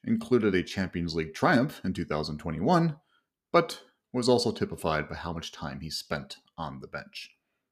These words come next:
Pulisic, who completed a move to Milan this summer, said after reporting to the U S national team in June that he was looking forward to getting some minutes on the field.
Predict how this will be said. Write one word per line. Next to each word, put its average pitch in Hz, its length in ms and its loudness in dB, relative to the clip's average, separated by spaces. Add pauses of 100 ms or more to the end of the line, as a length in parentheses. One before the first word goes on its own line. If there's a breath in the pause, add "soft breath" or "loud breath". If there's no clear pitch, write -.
(340)
Pulisic, 135 480 4 (400 soft breath)
who 95 80 -4
completed 85 420 -2
a 85 40 -2
move 90 240 0
to - 80 -8
Milan 98 600 2
this - 160 -4
summer, 104 420 0 (440 soft breath)
said 156 400 4 (240 loud breath)
after 107 240 -2
reporting 127 460 6
to 107 120 -4
the 98 100 -2
U 104 120 4
S 101 160 -2
national 98 340 -2
team 87 320 -4
in 90 180 -2
June 76 440 -6 (580 soft breath)
that - 120 -6
he 87 60 0
was 82 120 -2
looking 101 280 4
forward 98 240 4
to 87 80 -4
getting 87 420 0 (260)
some 73 340 -2
minutes 113 480 2
on 92 280 0
the 92 80 -4
field. - 480 -10